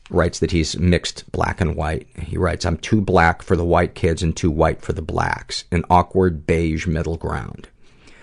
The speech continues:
Snapshot from his life, "Having to constantly adjust myself, uh, on the subway because the existence of other people near me makes me so uncomfortable I feel like I'm melting into my seat." Thank you for that.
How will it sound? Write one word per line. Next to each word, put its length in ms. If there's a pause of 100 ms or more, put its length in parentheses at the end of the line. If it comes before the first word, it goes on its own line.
(180)
Snapshot 500
from 140
his 160
life, 320
"Having 300
to 60
constantly 540
adjust 400
myself, 540 (400)
uh, 420
on 120
the 80
subway 460
because 520
the 140
existence 560
of 180
other 200
people 320
near 360
me 240
makes 320
me 100
so 220
uncomfortable 640
I 120
feel 220
like 200
I'm 160
melting 360
into 180
my 160
seat." 440 (1600)
Thank 200
you 60
for 140
that. 280